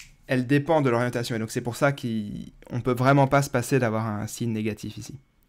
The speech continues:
Donc pour le, pour ce nombre d'entrelacements, euh, d'enlacements plutôt, euh, <laughs> c'est,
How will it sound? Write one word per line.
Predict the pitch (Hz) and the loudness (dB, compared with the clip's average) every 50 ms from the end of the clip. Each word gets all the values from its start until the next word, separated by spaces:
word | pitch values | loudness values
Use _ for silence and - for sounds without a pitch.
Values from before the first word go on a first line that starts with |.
| _ _ _ _ _ _ _ _ _ _ _ _ _ _ _ _ _ _ _ - _ _ _ _ _ _ _ _ _ _ _ - | _ _ _ _ _ _ _ _ _ _ _ _ _ _ _ _ _ _ _ -20 _ _ _ _ _ _ _ _ _ _ _ -6
Donc | - 117 - - | -6 -6 -4 0
pour | - 147 139 143 131 | 2 4 6 6 6
le, | 123 - | 4 2
pour | - - 151 143 - | 0 -2 -2 -2 2
ce | - | 2
nombre | 135 135 143 143 143 127 | 4 6 6 6 6 4
d'entrelacements, | 123 120 - - 135 120 117 117 - - 131 127 139 147 165 185 - _ _ _ _ _ _ _ - - - - | 2 0 0 -2 0 0 0 0 -2 -2 0 0 2 2 0 -2 -6 _ _ _ _ _ _ _ -20 -14 -6 -2
euh, | 117 113 113 107 107 107 107 107 104 104 104 107 107 107 110 110 110 - - | 0 0 2 2 0 0 0 -2 -2 -2 -2 -2 -4 -4 -4 -6 -6 -8 -6
d'enlacements | - 117 120 123 117 113 - - 131 131 147 | -2 -2 0 0 0 -2 -4 -4 -4 -4 -4
plutôt, | 143 - 131 - 135 139 139 - - - - - - - _ - - | -6 -8 -10 -8 -8 -8 -8 -12 -20 -20 -20 -20 -20 -20 _ -8 -4
euh, | 120 117 127 135 - - - - - _ _ | -2 0 0 -2 -2 -6 -10 -14 -18 _ _
<laughs> | _ - - - - - _ - - | _ -20 -20 -20 -20 -20 _ -20 -14
c'est, | - - - 127 120 113 113 113 110 110 107 107 104 104 | -10 -6 -2 0 0 0 2 2 0 0 0 0 -2 -2